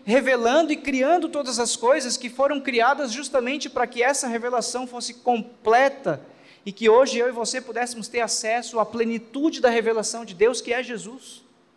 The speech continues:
E através dessa revelação, então, através dessa atitude de Deus de falar para nós,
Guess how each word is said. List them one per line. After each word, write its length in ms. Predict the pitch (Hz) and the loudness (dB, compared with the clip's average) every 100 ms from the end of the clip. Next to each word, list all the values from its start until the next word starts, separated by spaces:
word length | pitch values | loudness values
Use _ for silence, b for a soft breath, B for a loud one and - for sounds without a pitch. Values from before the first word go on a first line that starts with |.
| _ _ _ B B B B 202 | _ _ _ B B B B 4
E 60 | |
através 500 | 240 262 240 285 247 | 4 4 2 2 0
dessa 320 | 269 320 330 | 0 0 0
revelação, 640 | 262 254 247 226 220 262 269 | -4 -4 -2 -2 -2 -2 -2
então, 280 | 233 262 262 | -2 0 0
através 400 | 240 240 269 202 | 0 -2 -2 -2
dessa 440 | 269 302 302 302 | 0 0 0 -2
atitude 480 | 285 247 294 349 269 | -2 -4 0 0 0
de 100 | 247 | -2
Deus 340 | 196 240 233 | 2 2 0
de 100 | 233 | -6
falar 640 | - 285 262 247 311 349 | -2 2 2 4 4 4
para 180 | 247 233 | 0 -2
nós, 560 | 208 202 247 269 - | 0 0 -2 -4 -12